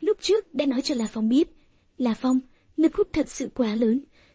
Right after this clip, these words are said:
so với sức mạnh năng lượng khoang phi thuyền tộc cơ giới có khả năng phát lực thì đáng sợ hơn nhiều.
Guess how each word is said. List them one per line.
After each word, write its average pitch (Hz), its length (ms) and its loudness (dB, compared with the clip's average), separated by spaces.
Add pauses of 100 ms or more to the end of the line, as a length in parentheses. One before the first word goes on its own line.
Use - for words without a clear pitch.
so 370 160 -2
với 269 200 -2
sức - 220 -2
mạnh 202 340 -2
năng 370 180 -4
lượng 311 240 2
khoang 247 160 -6
phi 247 220 -2
thuyền 175 260 -2
tộc 175 220 -6
cơ 202 120 -2
giới 180 200 -2
có 190 120 -8
khả 214 140 -6
năng 175 200 -4
phát - 220 -12
lực 214 180 0 (300)
thì - 120 0
đáng 202 140 0
sợ - 240 -8
hơn 175 240 -2
nhiều. 170 240 0